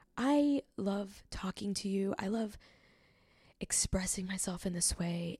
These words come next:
and I've missed this. I've really missed talking to you. I've really missed putting this together every week and feeling connected in the way that our community has felt connected.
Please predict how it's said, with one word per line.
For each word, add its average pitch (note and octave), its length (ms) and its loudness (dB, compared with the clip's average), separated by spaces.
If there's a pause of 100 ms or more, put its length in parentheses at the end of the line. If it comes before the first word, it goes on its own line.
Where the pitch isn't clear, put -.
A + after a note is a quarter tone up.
and F3+ 280 -2 (140)
I've B3 240 -2
missed F3 380 -6
this. - 480 -6
I've G3+ 260 -2
really F#3+ 260 2
missed F3+ 300 -4
talking F3 360 -8
to - 140 -8
you. G#3 220 -2
I've G3 220 -4
really A3 200 2
missed F#3 460 -4 (340)
putting G3+ 220 6
this F#3 140 -2
together F3+ 420 -2
every E3+ 180 -6
week F3 400 -4
and F3+ 160 -2
feeling F#3 480 0
connected F3+ 600 -6 (440)
in F#3 120 -6
the F3+ 80 -2
way F3+ 140 0
that - 200 -4 (340)
our F3+ 140 2
community F3+ 460 -4
has E3+ 200 -4
felt - 140 -4
connected. - 400 -8